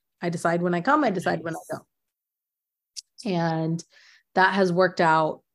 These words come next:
Speaker 1: really, really well for probably over twelve years at this
Speaker 2: Oh,
Speaker 1: point.
Speaker 2: that is beautiful.
Speaker 1: Yeah.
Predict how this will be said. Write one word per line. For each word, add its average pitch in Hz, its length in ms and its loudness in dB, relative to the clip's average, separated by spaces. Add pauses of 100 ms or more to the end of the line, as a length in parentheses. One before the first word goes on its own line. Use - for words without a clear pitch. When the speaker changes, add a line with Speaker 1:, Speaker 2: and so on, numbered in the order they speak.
Speaker 1:
really, 190 420 4
really 170 240 2
well 147 360 -2
for 143 400 -6
probably 160 340 0
over 147 240 -4
twelve 170 300 -10
years - 240 -10
at - 100 -16
this - 180 -14
Speaker 2:
Oh, 190 60 -2
Speaker 1:
point. 170 140 -2
Speaker 2:
that 165 180 -2
is 143 160 -6
beautiful. - 760 -8 (360)
Speaker 1:
Yeah. 175 320 -8